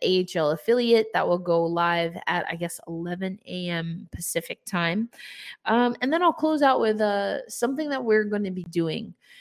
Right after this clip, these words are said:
to talk about some of what's been happening regarding the Chicago Blackhawks and really just hockey culture overall. So that's what we'll get into next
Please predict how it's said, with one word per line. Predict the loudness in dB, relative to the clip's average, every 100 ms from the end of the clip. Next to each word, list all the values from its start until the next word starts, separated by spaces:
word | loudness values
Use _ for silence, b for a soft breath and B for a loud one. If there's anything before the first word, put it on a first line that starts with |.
| b -8
to | -8
talk | -4 -4 0
about | 2 2 2
some | 0
of | 2 0
what's | -2 -2
been | -6
happening | -4 -4 -4 -4 -4 -8 -12 b b b _ -8
regarding | -2 2 4 4 4
the | 0
Chicago | -2 -2 0 2 0
Blackhawks | 2 2 2 2 0 0 -4
and | -2
really | -2 -2 -2
just | -4 -6 -10
hockey | -12 -8 -8 -10 -10
culture | -8 -6 -6 -8 -6
overall. | -4 0 0 0 -4 B B B
So | -12 -4
that's | -2 -2
what | -2 -2
we'll | 2
get | 4 4
into | 0 -2 2
next | 8 8 6 -8